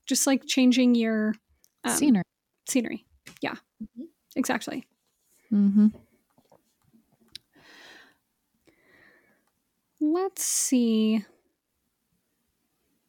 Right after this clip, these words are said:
Speaker 1: This one says, "The artificial sunlight L E D alarm clock. It fakes the sun for you."
Speaker 2: Yeah, someone else wrote,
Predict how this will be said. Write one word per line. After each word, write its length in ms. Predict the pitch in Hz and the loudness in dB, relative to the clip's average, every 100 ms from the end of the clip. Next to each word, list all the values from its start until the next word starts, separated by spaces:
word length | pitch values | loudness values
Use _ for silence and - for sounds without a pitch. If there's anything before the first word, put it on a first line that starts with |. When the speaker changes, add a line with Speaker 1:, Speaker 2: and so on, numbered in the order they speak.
| _ _ | _ _
Speaker 1:
This 160 | - 269 | -8 0
one 120 | 294 | 0
says, 420 | 269 269 262 254 254 | 2 2 2 0 -2
"The 160 | 254 - | -2 2
artificial 520 | 262 277 320 - 349 | 2 2 0 2 2
sunlight 600 | - 269 254 247 240 - - | 2 2 4 2 0 -4 -2
L 200 | 254 254 | 2 4
E 140 | 269 | 4
D 360 | 262 233 220 226 | 4 0 0 -2
alarm 460 | 240 220 220 233 233 | -2 0 2 2 2
clock. 640 | - - - _ - - - | 0 -6 -8 _ -16 -16 -10
It 200 | 254 - | -10 2
fakes 300 | 262 262 - | 2 2 0
the 120 | 294 | 0
sun 520 | 254 254 226 220 226 - _ _ _ _ _ _ _ _ _ | 2 2 0 0 -2 -4 _ _ _ _ _ _ _ _ _
for 200 | - - | -10 -6
you." 220 | - - 233 _ _ _ _ _ _ - - - _ _ | -6 -10 -14 _ _ _ _ _ _ -20 -20 -20 _ _
Speaker 2:
Yeah, 180 | 220 196 | -4 -4
someone 300 | - 220 233 | 0 4 4
else 340 | 226 214 - | 4 2 -4
wrote, 480 | 202 190 185 180 - | 0 2 4 2 0